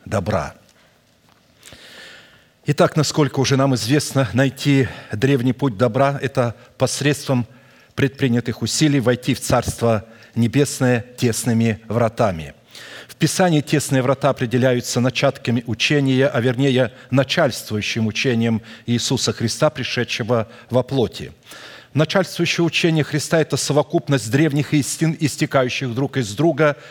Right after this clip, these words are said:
и подтверждающих истины с друг друга, которые можно познать посредством ученичества через слушание благовествуемого слова о Царстве Небесном и его полномочиях.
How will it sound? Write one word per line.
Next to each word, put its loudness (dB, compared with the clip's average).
и 0
подтверждающих 0
истины 0
с -4
друг -2
друга, -2
которые 2
можно 2
познать 0
посредством 0
ученичества 0
через -2
слушание 0
благовествуемого 0
слова 2
о -2
Царстве 0
Небесном -2
и 0
его 2
полномочиях. -2